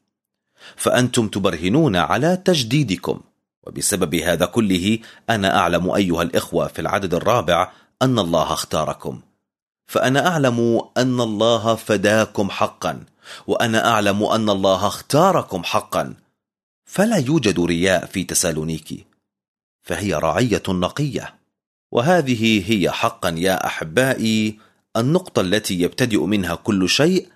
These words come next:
يختص بخدمة الله الحقيقية. فالكنيسة ينبغي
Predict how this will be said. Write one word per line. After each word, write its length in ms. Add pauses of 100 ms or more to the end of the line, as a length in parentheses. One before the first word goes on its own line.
(120)
يختص 520
بخدمة 560
الله 320
الحقيقية. 800 (560)
فالكنيسة 640
ينبغي 600